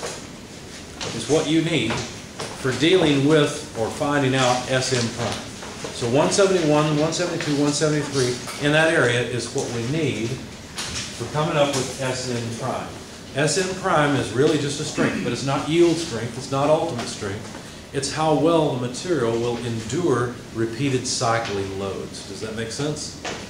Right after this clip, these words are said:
Okay, so it's a different thing than what we've had so far. Page one seventy-one is the magic page that you need. It's about the only thing we're gonna go back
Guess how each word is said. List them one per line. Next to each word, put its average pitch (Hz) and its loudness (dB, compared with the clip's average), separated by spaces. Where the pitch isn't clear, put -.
Okay, 113 -4
so 123 -2
it's 113 -2
a 104 -6
different 156 2
thing 123 -2
than 110 -4
what 107 -4
we've 104 -8
had 117 -2
so 104 -8
far. - -12
Page 110 -2
one 135 2
seventy-one 151 2
is 131 -2
the 107 -4
magic 123 -2
page 127 0
that 110 -8
you 113 -4
need. 110 -4
It's - -16
about 180 0
the 175 -2
only 160 2
thing 147 -2
we're 135 0
gonna 135 0
go 123 0
back 123 0